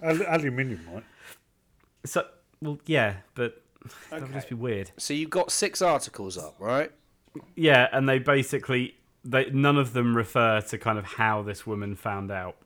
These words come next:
Speaker 2: <laughs> Um, so yeah, it's, uh, the E number E one two seven.
Speaker 3: Bakers out there, yeah.
Speaker 1: I, I reckon she just sort of, like, done,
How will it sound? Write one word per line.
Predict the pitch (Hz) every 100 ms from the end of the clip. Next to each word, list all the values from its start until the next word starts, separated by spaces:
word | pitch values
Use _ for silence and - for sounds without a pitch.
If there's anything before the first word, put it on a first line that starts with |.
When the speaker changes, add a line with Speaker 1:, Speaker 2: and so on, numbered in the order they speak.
| _ _
Speaker 2:
<laughs> | - 605 539 _ _ _ _ -
Um, | 123 120 120 - - - -
so | - 143
yeah, | 143 131
it's, | 135 131 -
uh, | 139 127
the | 127 135
E | 147 160
number | 135 123 131 -
E | 131
one | 131 127 123
two | 120 131 117
seven. | - 123 98 107 110 _ -
Speaker 3:
Bakers | 156 156 160 160 156
out | 151 -
there, | 156 170 170
yeah. | 160 135 _ -
Speaker 1:
I, | 214 254
I | 220 208 247
reckon | 220 220 214 135 123
she | - 147
just | 143 135 - -
sort | 147 147 135
of, |
like, | 135
done, | 135 139 139